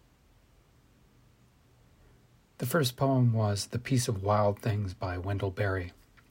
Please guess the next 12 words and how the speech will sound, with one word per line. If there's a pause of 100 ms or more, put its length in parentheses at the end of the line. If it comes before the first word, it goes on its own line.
(880)
The
second
poem, (460)
The
Half-Finished (120)
Heaven (520)
by
Thomas (120)
Transtromer, (560)
translated
by (100)
Robin